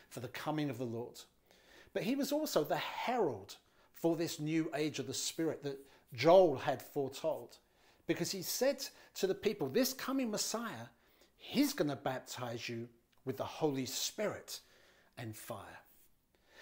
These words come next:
And so what John the Baptist announced, Peter was able to confirm on the day of Pentecost. "This is it," he said. "This is it.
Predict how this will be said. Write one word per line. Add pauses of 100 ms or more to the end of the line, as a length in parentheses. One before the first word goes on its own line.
And
so
what
John
the
Baptist (120)
announced, (540)
Peter
was
able
to
confirm (320)
on
the
day
of
Pentecost. (580)
"This
is
it,"
he
said. (340)
"This
is
it.